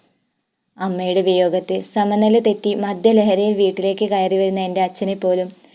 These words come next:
പിന്നീട് എനിക്ക് പേടി തോന്നി തുടങ്ങിയിരുന്നു. വാക്കുകൾ കൊണ്ടും നോട്ടം കൊണ്ടും അച്ഛൻ്റെ ഭാവങ്ങൾ മാറി മറിയുന്നതിൻ്റെ പിറകിൽ സ്വന്തം മകളോടുള്ള കാമാസക്തിയാണെന്നറിഞ്ഞപ്പോൾ ഞാനാകെ,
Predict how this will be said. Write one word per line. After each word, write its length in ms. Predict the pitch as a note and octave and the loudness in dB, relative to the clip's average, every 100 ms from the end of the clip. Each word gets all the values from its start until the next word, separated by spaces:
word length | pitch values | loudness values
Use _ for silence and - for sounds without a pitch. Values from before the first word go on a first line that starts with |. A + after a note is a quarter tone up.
| _ - | _ -2
പിന്നീട് 300 | A3 A3+ A#3+ | 4 6 6
എനിക്ക് 260 | A#3 G#3+ A3 | 4 2 0
പേടി 360 | A3 F#3+ F3+ G#3 | 2 2 2 2
തോന്നി 280 | G#3+ F#3 F#3+ | 2 -2 0
തുടങ്ങിയിരുന്നു. 600 | F#3+ F3 F3 F3 E3 F3 F3 _ _ _ _ _ _ _ - | 0 0 -2 -4 -6 -8 -12 _ _ _ _ _ _ _ -6
വാക്കുകൾ 420 | F#3+ F#3 F#3+ G3 | -2 -2 0 0
കൊണ്ടും 340 | G3 F#3+ F3+ F#3+ A3 | 0 -2 -2 -6 -6
നോട്ടം 360 | G#3 G#3+ G#3+ A#3 | 0 0 2 2
കൊണ്ടും 260 | A3+ G#3+ G#3+ G#3+ - | 4 4 2 -2 -6
അച്ഛൻ്റെ 380 | G#3+ - A#3 G#3+ | -4 2 4 4
ഭാവങ്ങൾ 440 | G3+ F#3 G3 G#3+ | 2 0 0 0
മാറി 300 | G#3 F#3 F#3 | 0 -2 -2
മറിയുന്നതിൻ്റെ 540 | G#3 G3 F#3+ F#3+ F#3 F#3+ | 0 0 0 -2 -4 -4
പിറകിൽ 420 | F#3+ F3+ E3+ F3 - _ _ _ - | -2 -2 -2 -4 -6 _ _ _ -14
സ്വന്തം 380 | - F#3+ F3 F#3+ | -6 -4 -2 -2
മകളോടുള്ള 540 | F#3+ F3 F#3 F#3 F#3+ F#3+ F#3+ | -2 0 0 2 0 -2 -6
കാമാസക്തിയാണെന്നറിഞ്ഞപ്പോൾ 1500 | F#3 F3+ F#3+ G#3 G3 F#3+ G3 F#3+ F#3+ F#3+ F3+ F#3 F#3 F#3 F3 - _ _ _ _ - | -8 -6 -6 -4 -6 -4 -4 -2 -2 -2 -4 -4 -4 -4 -6 -10 _ _ _ _ -4
ഞാനാകെ, 600 | A3+ A3+ A#3 G#3 G3+ | 0 2 2 0 0